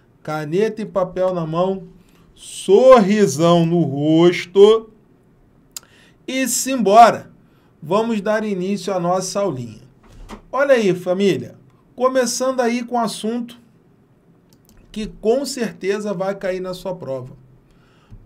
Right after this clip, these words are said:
Porcentagem. Legal?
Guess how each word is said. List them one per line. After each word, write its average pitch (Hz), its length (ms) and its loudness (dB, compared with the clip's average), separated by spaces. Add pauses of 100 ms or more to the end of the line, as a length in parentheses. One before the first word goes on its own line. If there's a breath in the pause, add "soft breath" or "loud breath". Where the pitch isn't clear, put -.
(160)
Porcentagem. 196 2000 -2 (680 soft breath)
Legal? 160 560 -6